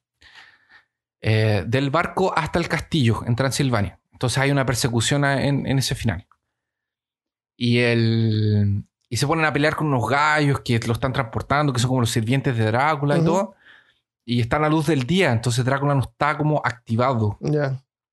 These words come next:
Speaker 1: Y cuando está empezando a caer la noche y está casi llegando como, están casi llegando al castillo, logran detenerlos y está casi llegando la noche, entonces Drácula se va a despertar,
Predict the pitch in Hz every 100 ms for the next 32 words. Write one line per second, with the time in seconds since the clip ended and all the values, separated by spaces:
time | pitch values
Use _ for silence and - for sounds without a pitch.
0 | _ _ _ - 113 135 120 - 151 -
1 | 135 - 170 185 180 190 185 196 233 233
2 | 247 240 139 - 139 - - - - -
3 | 254 254 _ _ - 165 175 196 185 175
4 | 160 147 147 147 - - - - _ -
5 | - 156 185 185 196 185 190 190 185 175
6 | - 190 190 170 147 131 143 160 156 147
7 | 151 180 190 190 180 135 117 - 143 160
8 | 180 185 185 185 185 190 196 185 156 143
9 | 117 110 117 135 135 131 131 - 135 -
10 | 208 -